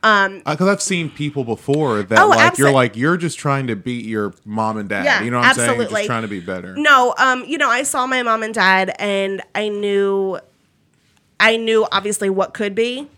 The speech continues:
Speaker 1: you
Speaker 2: Yeah.
Speaker 1: know, if I started whatever, you know, if I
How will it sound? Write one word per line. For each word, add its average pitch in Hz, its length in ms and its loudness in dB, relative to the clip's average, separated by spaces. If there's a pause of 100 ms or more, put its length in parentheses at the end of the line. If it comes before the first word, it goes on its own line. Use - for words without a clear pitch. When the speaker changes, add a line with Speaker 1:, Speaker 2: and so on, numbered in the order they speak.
Speaker 1:
you 226 120 -6
Speaker 2:
Yeah. - 0 -
Speaker 1:
know, 220 240 2
if 208 240 -4
I 190 280 0
started 190 640 -4 (760)
whatever, 190 520 -4
you 208 60 -10
know, 202 160 -2
if 185 100 -6
I 190 280 0